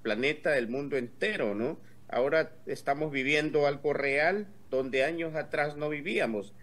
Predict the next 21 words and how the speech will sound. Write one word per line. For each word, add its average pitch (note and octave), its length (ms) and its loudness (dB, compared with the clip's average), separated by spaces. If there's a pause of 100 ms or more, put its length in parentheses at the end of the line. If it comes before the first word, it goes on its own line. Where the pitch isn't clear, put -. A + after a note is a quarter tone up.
(120)
El B2+ 160 -6
tema D3+ 240 -2
del B2+ 180 0
cambio C#3+ 340 -2
climático C#3+ 600 -2
se C3 160 -2
habla C#3 440 2
enormemente. D3+ 920 0 (340)
Bueno, D3 280 2
nosotros C#3+ 400 -6
somos D3 240 -4
parte D#3+ 440 2
del, G#2+ 400 2 (360)
del A#2+ 180 4
Red C#3 280 2
Más, D3+ 500 2 (240)
eh, A2+ 240 2
en G#2+ 80 2
el G#2+ 160 0
cual C3 360 4 (340)
que, A2 600 2